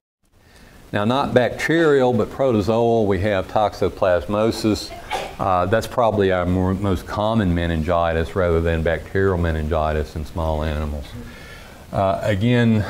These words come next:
here, uh, toxo does break down the blood-brain barrier reliably enough that we can use clindamycin. And this is the main one we use. In human me-, medicine, they'll use sulfadiazine pyrimethamine.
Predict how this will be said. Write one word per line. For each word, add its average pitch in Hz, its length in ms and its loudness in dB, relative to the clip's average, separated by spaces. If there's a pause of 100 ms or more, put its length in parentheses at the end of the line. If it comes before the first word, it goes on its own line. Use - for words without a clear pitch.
(240)
here, 139 580 4 (920)
uh, 90 560 -2 (340)
toxo 110 580 0
does 107 300 2
break 101 320 0
down 98 300 2
the 90 40 2
blood-brain 90 640 0
barrier 87 460 2 (380)
reliably 90 640 0
enough 85 360 0
that 76 120 -4
we 87 140 0
can 85 200 -2
use 82 240 -2
clindamycin. 80 880 -2 (640)
And 87 420 0
this 98 160 0
is 95 140 -4
the 95 100 -4
main 90 360 2
one 82 260 0
we 80 100 0
use. 71 360 -4 (580)
In 90 100 0
human 120 380 2
me-, 113 260 -2
medicine, 101 480 2
they'll 87 140 2
use 90 260 0
sulfadiazine 92 800 0
pyrimethamine. 101 1000 0